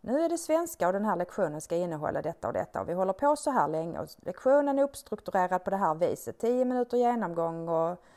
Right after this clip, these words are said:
så. Eh, den här läraren gick direkt i-, igång och bara, den repeterar liksom inte, "Så här långt har vi kommit och det här ämnet jobbar vi med och det här är syftet" och så. Utan bara direkt igång,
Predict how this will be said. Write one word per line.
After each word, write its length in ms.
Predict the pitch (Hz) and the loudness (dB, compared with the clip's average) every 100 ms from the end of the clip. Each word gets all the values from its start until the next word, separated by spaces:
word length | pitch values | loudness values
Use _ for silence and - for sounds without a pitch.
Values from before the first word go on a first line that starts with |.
| - - - - | -20 -20 -20 -4
så. 280 | - - - _ _ _ _ _ 220 | 0 0 -2 _ _ _ _ _ 6
Eh, 220 | 220 214 - - | 8 8 4 -10
den 260 | 226 285 | 2 4
här 200 | 285 240 | 6 8
läraren 680 | 247 294 262 214 214 226 - - | 10 10 10 8 6 4 0 -10
gick 340 | - 240 240 - | -2 0 2 6
direkt 480 | 254 233 - - | 6 6 2 -12
i-, 380 | - 214 208 - | -4 2 2 0
igång 440 | 202 254 180 185 185 | 4 8 8 4 0
och 140 | 185 | 4
bara, 380 | 214 202 180 175 | 6 6 6 4
den 160 | 190 - | 2 0
repeterar 720 | 208 262 262 262 254 214 214 | 2 4 2 4 4 6 4
liksom 320 | 240 - 269 | 2 0 0
inte, 300 | 277 - 170 | 0 0 0
"Så 120 | - | 2
här 160 | 240 247 | 2 4
långt 260 | 262 233 214 | 4 2 0
har 80 | |
vi 100 | 202 | -2
kommit 440 | 208 220 214 170 180 | 2 2 2 0 -2
och 60 | |
det 40 | 190 | 0
här 160 | 208 | 2
ämnet 320 | 202 214 190 196 | 2 2 0 0
jobbar 280 | 196 180 | 2 2
vi 100 | 170 | 0
med 200 | 170 165 | 0 -2
och 60 | 170 | -2
det 60 | 185 | -2
här 180 | 190 | -2
är 60 | 170 | -2
syftet" 580 | - 185 - - 139 - | -4 -6 -6 -8 -8 -6
och 60 | |
så. 220 | - - - - - - | -2 0 -2 -8 -20 -6
Utan 240 | 214 226 240 | 0 4 8
bara 220 | 262 247 | 8 8
direkt 320 | 262 262 262 | 8 4 4
igång, 460 | 214 220 190 196 | 4 6 6 4